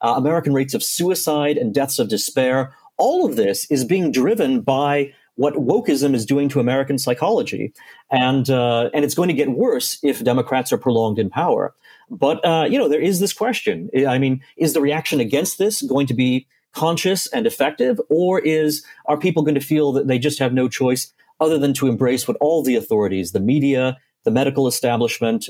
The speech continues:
and the universities, all of these experts are telling them, "No, you just have to, you know, accept wokeism. Wokeism is just."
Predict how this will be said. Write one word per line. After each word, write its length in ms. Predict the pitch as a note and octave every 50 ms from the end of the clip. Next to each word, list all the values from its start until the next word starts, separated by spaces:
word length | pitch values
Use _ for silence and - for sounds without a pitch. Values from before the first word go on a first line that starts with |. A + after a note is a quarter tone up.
| - -
and 260 | B2 G#2 G#2+ G#2+ G2
the 140 | G2 - A2
universities, 800 | A#2+ C3 B2 G#2 B2 A#2+ - - - A#2 A2+ A2+ A2 G#2 - - - - - - -
all 180 | - A2+ B3+ B3+
of 60 | G3
these 160 | F#3 D#3+ C3+
experts 400 | D3 D3 D3 - - C3 - -
are 40 | -
telling 260 | - C3 B2+ B2 B2
them, 120 | B2 A#2 A#2
"No, 140 | A2+ A2+
you 120 | A#2 A#2 A2+
just 200 | A2 - A2 -
have 220 | - B2+ B2+ B2 -
to, 180 | A#2+ A2+ A2
you 120 | G#2 B2+ A2+
know, 280 | G#2+ G2+ G2+ G2+ G2+ - - - _ -
accept 360 | - - - - D#3 A#2 G#2
wokeism. 640 | A#2 A#2+ B2 B2 - C3 A2+ G2 A2 A2+ G#2+ A2 G#2 - _ _ _ - -
Wokeism 640 | C#3 C#3 C#3+ B2+ D3 D3 D3+ D3 B2+ B2+ C3 B2+
is 140 | A#2+ G#2 F#2+
just." 460 | - A#2 A2 G#2+ G#2 - - - -